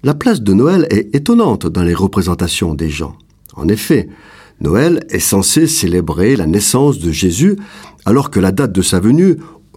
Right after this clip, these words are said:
est totalement inconnue. Et ce qui est plus gênant, c'est que la date du vingt-cinq décembre retenue n'a rien de religieux, puisque c'est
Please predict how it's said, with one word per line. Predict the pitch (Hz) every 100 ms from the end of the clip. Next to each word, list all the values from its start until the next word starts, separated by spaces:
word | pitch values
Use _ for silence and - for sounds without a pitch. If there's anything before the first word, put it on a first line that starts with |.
| - -
est | 95 110 123 131 135 -
totalement | 131 139 160
inconnue. | 165 160 226 220 123 78 76 - _ _ _ _ _ _ _ _ _ -
Et | -
ce | -
qui | 110 98
est | 87
plus | 76 95
gênant, | 95 170 254 226 - - - - -
c'est | - -
que | 120
la | 127
date | 147 156
du | 92 90
vingt-cinq | 76 123 120 - 120 92 80
décembre | 98 110 - 104 87 71 76
retenue | 73 92 113 165 240 208 -
n'a | 107 107
rien | 156 180
de | 120
religieux, | 110 151 175 269
puisque | 220 185 - 208
c'est | - 226